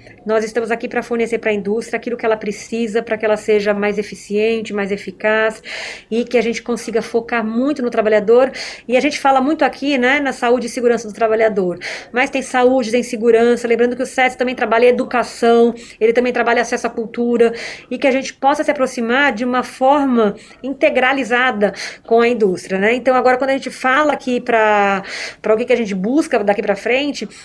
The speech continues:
o que que a gente tá buscando? É um crescimento na nossa entrega de educação, acesso à educação, com certeza,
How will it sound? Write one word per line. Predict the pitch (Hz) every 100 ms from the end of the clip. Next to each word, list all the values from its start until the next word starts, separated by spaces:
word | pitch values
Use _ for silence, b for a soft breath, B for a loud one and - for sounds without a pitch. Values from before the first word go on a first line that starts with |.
| B
o | 226
que | 269
que | 277
a |
gente | 247
tá | 254
buscando? | 240 254 - 202 185 190
É | 214
um | 233
crescimento | 262 233 254 233 240 294 285
na | 240
nossa | 220 226
entrega | 220 220 220 214 208
de | 185 180 262
educação, | 214 220 202 - 208 247
acesso | 220 220 214
à |
educação, | 202 202 196 - 202 247 247 -
com | 233
certeza, | 233 214 - 214 247 254